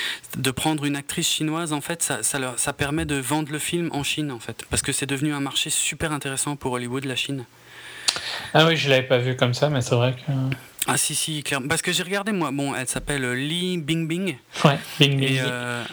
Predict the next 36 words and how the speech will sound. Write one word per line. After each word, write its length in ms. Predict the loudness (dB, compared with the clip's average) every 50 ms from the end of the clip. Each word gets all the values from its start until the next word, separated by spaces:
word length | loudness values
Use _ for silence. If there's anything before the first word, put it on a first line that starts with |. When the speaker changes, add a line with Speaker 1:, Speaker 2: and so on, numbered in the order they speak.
| -10 -6 -2
Speaker 1:
<laughs> 1000 | -2 0 0 0 -2 -2 -4 -6 -10 -10 -8 -8 -6 -6 -6 -6 -8 -8 -4 0
elle 120 | 0 2 2
a 60 | 0
déjà 180 | 0 -2 -2 -2
fait, 320 | -2 -2 -2 -2 -2 -2
elle 120 | -2 -2 -2
a 40 | -2
déjà 140 | -2 -4 -2
fait 120 | -4 -4 -4
pas 120 | -2 -2
mal 180 | -2 -2 -2 -2
de 80 | -4
films 260 | -2 -2 -2 -2 -2
en 80 | -2 -2
Chine, 260 | -2 -2 -2 -2 -2 -4
en 60 | -4
fait. 160 | -6 -8 -2 2 4
Speaker 2:
Ouais, 60 | 6
ouais. 240 | 6 6 4 2 0 -2
Speaker 1:
Donc 160 | -2 -2 0 0
là-bas, 220 | 0 0 0 -2
elle 80 | -2 -4
est 40 | -4
bien 200 | -4 -4 -4 -4
connue, 300 | -2 -2 -2 -2 -4 -4
quoi. 220 | -4 -4 -6 -6 -6 -4
Mais, 220 | -4 -2 -2 -2 -2
euh, 460 | -4 -4 -4 -4 -4 -4 -4 -4 -4
mais 160 | -4 -4 -2 -2
chez 200 | -2 -2 -2 -2
nous, 100 | -2 -2
pas 140 | -2 -2 -4
du 100 | -4 -4
tout, 140 | -4 -4 -4
quoi. 180 | -4 -4 -4 -4
Euh, 160 | -4 -6